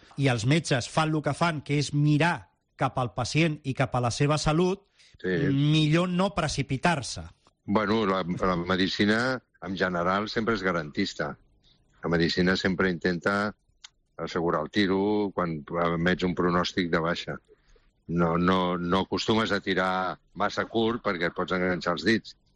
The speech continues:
Speaker 2: però tampoc, eh, eh, es donen dies de més perquè sí.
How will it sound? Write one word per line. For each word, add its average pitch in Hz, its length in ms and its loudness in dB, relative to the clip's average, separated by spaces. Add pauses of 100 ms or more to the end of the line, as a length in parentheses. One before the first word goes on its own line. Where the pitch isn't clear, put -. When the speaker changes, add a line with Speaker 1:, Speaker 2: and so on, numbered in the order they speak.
(280)
Speaker 2:
però 92 140 0
tampoc, 92 540 -4
eh, 104 480 -2 (400)
eh, 85 560 -2 (220)
es 76 120 -2
donen 92 460 2
dies 95 280 0
de 90 120 -2
més 90 240 -2
perquè - 320 -4
sí. 107 180 2